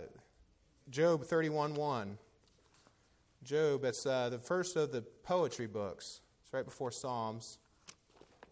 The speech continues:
Job thirty-one. So basically, if you split your Bible in the middle and then go to the left,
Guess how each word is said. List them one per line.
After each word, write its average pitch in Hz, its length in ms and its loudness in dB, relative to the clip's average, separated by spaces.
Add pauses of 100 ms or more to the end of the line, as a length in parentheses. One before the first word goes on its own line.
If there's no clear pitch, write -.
(960)
Job 131 280 -2
thirty-one. 127 880 0 (1000)
So - 140 -8
basically, 131 440 2
if 139 120 2
you 120 60 -2
split - 240 -2
your 139 100 0
Bible 147 320 4
in 127 60 -2
the 120 80 -4
middle 135 320 2
and 117 100 -2
then 117 100 -4
go 135 160 0
to 131 60 0
the 110 120 -4
left, 117 500 0